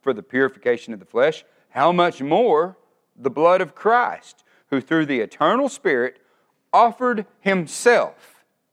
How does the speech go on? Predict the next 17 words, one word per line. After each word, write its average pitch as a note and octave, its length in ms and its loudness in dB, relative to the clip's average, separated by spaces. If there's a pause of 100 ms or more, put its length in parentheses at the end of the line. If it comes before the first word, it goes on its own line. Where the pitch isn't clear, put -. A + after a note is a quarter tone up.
(580)
without C3+ 400 -2
blemish." C3+ 440 -6 (400)
Christ A3 440 2
Jesus D3+ 680 -2 (600)
was C3+ 560 2
mediator C3+ 880 2
at C#3 220 0
the C#3+ 200 -2
altar. D#3+ 540 0 (320)
He B3 180 2
was F3 260 2
both F3+ 640 2 (120)
the B2+ 180 -2
sacrifice C3 1200 -2 (1040)
and D#3 540 -2 (800)
the C3 240 -4
sacrificed. E3 1300 -2